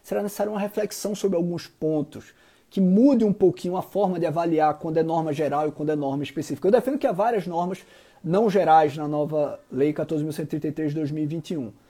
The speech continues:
Mas eu, particularmente, eu tendo a defender o Portal Nacional de Contratações Públicas como um portal realmente nacional, eh, pelos ganhos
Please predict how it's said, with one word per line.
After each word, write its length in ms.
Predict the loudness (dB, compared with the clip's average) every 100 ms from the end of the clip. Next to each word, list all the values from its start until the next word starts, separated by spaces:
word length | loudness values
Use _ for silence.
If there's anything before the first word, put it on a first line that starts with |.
| _ _ _ _
Mas 420 | -2 0 0 -4 -6
eu, 100 | -2
particularmente, 560 | 0 0 0 -2 0 -2
eu 80 | -2
tendo 380 | -2 -4 -2
a 20 | -2
defender 460 | -2 -4 -2 0
o 60 | 0
Portal 420 | 2 2 4 2
Nacional 380 | 2 -4 -6 -6
de 40 |
Contratações 520 | -6 -6 -6 -6 -8
Públicas 320 | -6 -4 -4 0
como 260 | 2 2
um 60 | 0
portal 460 | -2 -4 -4 -4
realmente 520 | -2 0 -2 -4 -6 -10
nacional, 680 | -10 -10 -8 -6 -6 -8 _ -20 _ _
eh, 80 | -6
pelos 340 | 2 4 4
ganhos 720 | 2 6 6 6 0 -2 -8